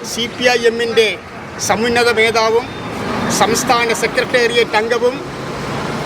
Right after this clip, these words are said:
തൊഴിലാളി വർഗത്തിൻ്റെ സമര പോരാളിയുമായിരുന്ന സഖാവ് അഴിക്കോടൻ രാഘവൻ ആയിരത്തി തൊള്ളായിരത്തി എഴുപത്തിരണ്ട് സെപ്റ്റംബർ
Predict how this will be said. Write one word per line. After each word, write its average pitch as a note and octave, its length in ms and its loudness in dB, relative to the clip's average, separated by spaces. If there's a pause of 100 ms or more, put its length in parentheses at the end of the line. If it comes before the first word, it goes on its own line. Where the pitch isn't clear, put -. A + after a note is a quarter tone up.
(180)
തൊഴിലാളി A#3+ 540 4
വർഗത്തിൻ്റെ A3+ 520 2 (440)
സമര A3+ 260 2 (120)
പോരാളിയുമായിരുന്ന A3 1040 2 (360)
സഖാവ് A3 340 2
അഴിക്കോടൻ A3+ 540 0
രാഘവൻ G3+ 360 0 (640)
ആയിരത്തി A3 420 -2
തൊള്ളായിരത്തി G#3 560 -2
എഴുപത്തിരണ്ട് G3 640 0 (720)
സെപ്റ്റംബർ G#3+ 440 0